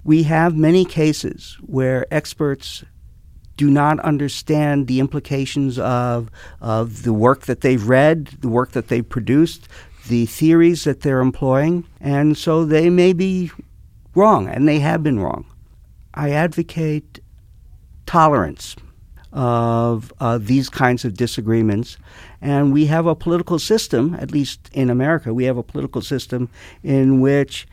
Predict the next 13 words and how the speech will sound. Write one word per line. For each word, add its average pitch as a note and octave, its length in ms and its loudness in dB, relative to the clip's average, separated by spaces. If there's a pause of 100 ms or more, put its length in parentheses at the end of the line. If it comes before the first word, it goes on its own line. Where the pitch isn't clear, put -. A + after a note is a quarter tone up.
(400)
over C#3 260 4
time, C#3+ 640 4 (480)
experts' D3 540 -4
view, B2+ 480 -2 (380)
despite C3 440 -2
certain - 380 -6
catastrophes, A2 880 -6 (360)
can D3+ 580 2
inform E3 800 2 (260)
and C3 340 0
guide B2+ 580 0 (480)
public C#3 340 -6
policy. B2 520 -6